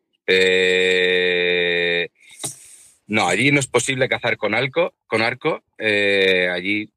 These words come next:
eh, desgraciadamente, creo que lo quitaron en dos mil catorce,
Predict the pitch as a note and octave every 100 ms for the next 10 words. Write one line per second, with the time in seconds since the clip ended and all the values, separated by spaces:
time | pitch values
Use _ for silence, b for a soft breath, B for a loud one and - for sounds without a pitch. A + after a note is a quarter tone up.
0 | _ - G#2 G2+ F#2+ G2 G2 - A#2 A#2+
1 | B2 A2+ A#2 A2+ A2 G2+ G2 A#2 G#2+ G#2
2 | G2 F#2 F#2+ G2+ A#2 A#2+ A#2+ A2+ A2+ A2
3 | G#2+ G#2 G2 G2+ - C#3 D3+ - G2